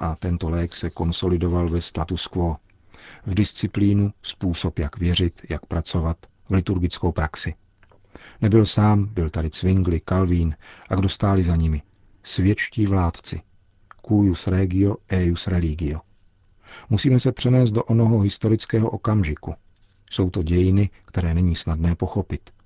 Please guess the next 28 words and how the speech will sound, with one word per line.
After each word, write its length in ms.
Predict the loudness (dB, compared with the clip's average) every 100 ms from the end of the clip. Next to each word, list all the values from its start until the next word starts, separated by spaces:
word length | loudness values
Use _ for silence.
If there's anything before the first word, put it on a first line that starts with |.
| _ _ -20 -20 -10 2
Není 240 | 4 4
to 100 | 4
snadné 520 | 0 2 2 2 0 -4 _ _ -6
a 100 | 0
věci 340 | 2 2 0 -4
se 180 | -2
vyvíjely 460 | -2 0 0 0 2
dále. 400 | 2 2 2 -2 -6 _ _ _ -20 -20 -6
Dnes 340 | 2 4 4 2
je 100 | 4
mezi 220 | 4 4
námi 280 | 4 4 4
velmi 280 | 4 4
dobrý 300 | 4 4 4
dialog 460 | 4 2 2 0 -2
a 60 | -6
dokument 520 | -6 -2 0 2 0 -2
o 80 |
ospravedlnění 920 | -6 -6 -4 -2 0 2 2 2 2 2
je 60 |
jedním 400 | 0 0 0 0
z 80 | 0
nejbohatších 680 | 0 -2 -2 -4 -2 -4 -4
ekumenických 640 | -8 -4 -2 -2 -2 -4
dokumentů, 720 | -2 -2 0 2 2 0 -4 -6 -16 -20 -20 -4
nejbohatších 640 | 0 2 2 0 0 -2 -2
a 80 | -2
nejhlubších. 680 | 0 2 0 -2 -6 -6